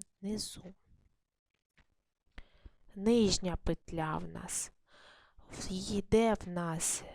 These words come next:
від середини, так? Від верхньої рядкової лінії, якою ми з вами користуємось при письмі, ми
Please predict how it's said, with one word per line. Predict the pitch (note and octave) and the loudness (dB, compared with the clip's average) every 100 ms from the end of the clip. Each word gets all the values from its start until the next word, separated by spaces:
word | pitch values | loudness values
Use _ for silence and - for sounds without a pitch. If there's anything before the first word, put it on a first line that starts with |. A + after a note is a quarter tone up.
| - _ F#3+ | -20 _ -2
від | F#3 G3+ F3+ - - - - - - | 2 4 2 -4 -12 -12 -20 -20 -12
середини, | - - - F#3+ F3+ F3 F#3 F#3 G#3+ B3 - _ | -2 0 4 6 6 6 4 4 -2 -2 -8 _
так? | G#3 C4 - - - - - - - - | 0 2 -2 -14 -18 -20 -18 -18 -18 -2
Від | F#3+ F#3 F3+ - F#3+ | 4 4 4 2 2
верхньої | G3 F#3+ F3+ - F3+ F3+ F3+ | 2 2 0 -4 -2 0 0
рядкової | F3 F3+ - - F#3+ F#3+ F3+ F3 | -2 -4 -6 -6 -2 0 0 -2
лінії, | F#3 G3+ C4+ F#4+ D#4 B3+ A3+ | -6 -6 -6 -6 -6 -4 -2
якою | G#3+ - A3 G#3+ | -4 0 2 2
ми | G#3 G#3 G3+ G3+ | 0 -2 -2 -2
з | G#3 - | -4 -2
вами | G3+ G3 G3 F#3+ | 0 0 0 -2
користуємось | - G3+ G3+ - G#3+ G3+ G3 G3 - | 0 2 2 4 4 4 2 -2 -2
при | - G3 | -2 -2
письмі, | - A3 - - G3+ G3+ G3 | -4 -6 -2 -2 -2 -4 -4
ми | F#3+ B3 D4+ | 0 2 2